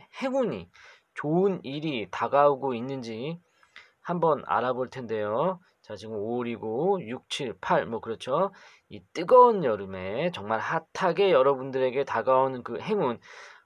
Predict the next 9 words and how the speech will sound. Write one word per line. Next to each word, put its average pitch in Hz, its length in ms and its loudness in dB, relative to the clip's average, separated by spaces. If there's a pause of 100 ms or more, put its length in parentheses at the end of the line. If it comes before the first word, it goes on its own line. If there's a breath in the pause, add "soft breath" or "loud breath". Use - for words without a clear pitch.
어, 101 340 -4
연애면 165 640 4
연애, 120 680 0
금전이면 127 760 -4
금전, 117 720 -2
그리고 104 520 -8 (760)
대인관계에서 127 1000 0
귀인이면 139 560 -6
귀인, 110 320 -10